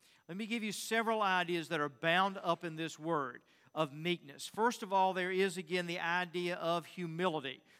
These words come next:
Meekness carries that idea of humility. It is also the idea of being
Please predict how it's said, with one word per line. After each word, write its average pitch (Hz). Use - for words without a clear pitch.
Meekness 190
carries 185
that 170
idea 165
of 160
humility. 160
It 196
is 190
also 226
the 202
idea 190
of 156
being 180